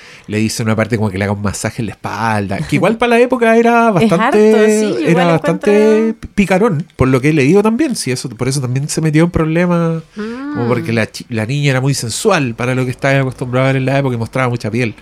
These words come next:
Speaker 2: Y no solo la niña, sino que también las, como las conversaciones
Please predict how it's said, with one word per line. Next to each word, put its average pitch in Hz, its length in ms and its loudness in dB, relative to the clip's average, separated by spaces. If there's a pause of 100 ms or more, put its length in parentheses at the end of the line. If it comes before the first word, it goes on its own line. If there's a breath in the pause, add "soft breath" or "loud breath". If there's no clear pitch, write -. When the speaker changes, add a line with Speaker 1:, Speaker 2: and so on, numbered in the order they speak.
(140)
Speaker 2:
Y 233 60 -6
no 277 120 -4
solo 403 200 -2 (120)
la 381 80 -2
niña, 311 380 -2
sino 262 300 -10
que 320 100 -8
también 262 300 -2
las, 277 420 -4
como 262 220 -4
las 254 120 0
conversaciones 269 1300 -4